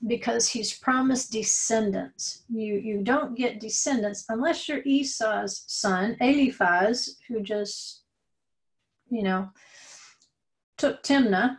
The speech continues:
and ended up with Amalek, all right? Um,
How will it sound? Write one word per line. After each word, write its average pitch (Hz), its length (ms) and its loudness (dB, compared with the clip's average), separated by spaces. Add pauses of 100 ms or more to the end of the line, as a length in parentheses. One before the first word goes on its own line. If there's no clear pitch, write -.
and 226 140 2
ended 233 340 6
up 214 260 6
with 196 300 4
Amalek, 247 680 4 (680)
all 196 100 -2
right? 220 400 2 (260)
Um, 214 460 -8